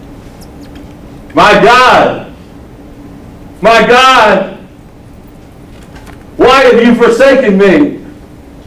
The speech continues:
God hadn't forsaken Jesus.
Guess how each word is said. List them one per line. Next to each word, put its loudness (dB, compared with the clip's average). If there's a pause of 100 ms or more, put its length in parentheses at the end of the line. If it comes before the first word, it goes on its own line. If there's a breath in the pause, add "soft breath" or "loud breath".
(1400)
God -4
hadn't 0
forsaken -8
Jesus. -6